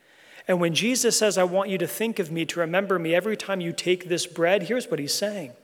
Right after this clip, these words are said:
Your physical body will get sick and die if you don't eat for too long. If you go for any prolonged period of not eating and not drinking, you'll get sick and eventually die. Why?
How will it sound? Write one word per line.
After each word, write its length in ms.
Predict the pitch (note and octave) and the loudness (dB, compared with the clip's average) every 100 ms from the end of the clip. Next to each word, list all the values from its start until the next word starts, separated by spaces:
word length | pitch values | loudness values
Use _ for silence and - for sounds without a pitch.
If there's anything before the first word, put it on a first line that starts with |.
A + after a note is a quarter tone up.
| _ _ _ - - - | _ _ _ -20 -20 -10
Your 340 | F3 F3+ G#3+ B3 | 2 6 8 6
physical 640 | - G#3 G3 G#3+ G3 F#3+ | 2 2 2 2 0 -2
body 600 | C#3+ C#3+ B2+ E3+ B3+ A#3+ - - - - _ _ | 0 -4 -2 -4 -6 -8 -16 -20 -20 -20 _ _
will 180 | E3+ F3 | 0 2
get 220 | F3+ E3 | 2 2
sick 480 | - - G#3+ A#3 - | 0 4 2 2 -4
and 320 | F#3 D#3+ D3 | -6 -4 -4
die 500 | C3 E3+ F3+ C#3+ C3+ - | 0 2 4 0 -2 -6
if 160 | D#3 | -10
you 180 | E3 D#3 | -8 -8
don't 360 | C#3 E3+ E3 E3 - | -2 0 0 -4 -6
eat 260 | F#3 D3+ | -4 -4
for 200 | - - | -8 -12
too 260 | C3 - D#3 | -10 -8 -6
long. 340 | C3+ C3+ B2 - _ _ _ _ _ | -6 -8 -10 -20 _ _ _ _ _
If 160 | G3 | -2
you 60 | G3+ | 0
go 160 | G3+ A3+ | 4 4
for 160 | F3+ | 4
any 260 | - A#3 B3+ | -2 0 -2
prolonged 600 | - G3+ G3 F#3 F#3 F3 | 0 2 4 2 0 -2
period 400 | - G3+ F#3 D3+ | 0 2 4 2
of 100 | C#3+ | 0
not 240 | D#3 D#3+ | 0 2
eating 320 | E3+ F3+ G3 E3+ | 0 -2 -2 -2
and 80 | |
not 220 | D#3 D#3+ D3+ | -2 -2 -2
drinking, 460 | D#3 D#3 G#3+ A3+ - - - | -4 -2 -2 -4 -8 -18 -2
you'll 160 | D#3+ | 0
get 180 | D3 D#3+ | 0 0
sick 300 | - A#3 A3+ | 4 4 4
and 80 | F3+ | 0
eventually 420 | E3+ F3+ F#3 F3+ | 0 -2 0 0
die. 260 | F#3+ G#3 E3+ | 2 2 4
Why? 280 | F#3 G3 | 6 4